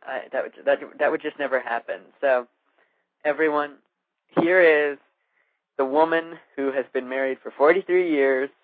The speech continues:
So we could start talking about her age now if we wanted, but she would kill me. So everyone, tonight's show is not so serious business and some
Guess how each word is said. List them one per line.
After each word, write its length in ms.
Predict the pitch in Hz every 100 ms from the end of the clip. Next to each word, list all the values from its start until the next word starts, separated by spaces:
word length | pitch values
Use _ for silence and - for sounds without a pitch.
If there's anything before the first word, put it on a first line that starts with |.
| _ _ _ _ _ _ _ -
So 60 | 156
we 100 | 170
could 140 | 175
start 180 | 156 147
talking 240 | 143 139
about 160 | 127 117
her 80 | 113
age 220 | 123 120 120
now 160 | 117
if 80 | 117
we 80 | 120
wanted, 300 | 120 117 131 _
but 220 | 190 180 -
she 60 | 196
would 240 | 180 170
kill 260 | - 135 131
me. 240 | 127 123 - _ _ _ -
So 60 | 175
everyone, 500 | 180 175 170 147 143 _ _ _ _ _ _ _
tonight's 320 | 143 156 160 - -
show 320 | 156 151 151
is 280 | 127 123 120 _ _ _ _ 120
not 340 | 113 170 - 165
so 100 | 135 -
serious 340 | 123 120 117 _
business 380 | 117 117 113 113 _ _ _ _ _ _ - _ _ _ _ _ 147
and 220 | 196 214 -
some 160 | 180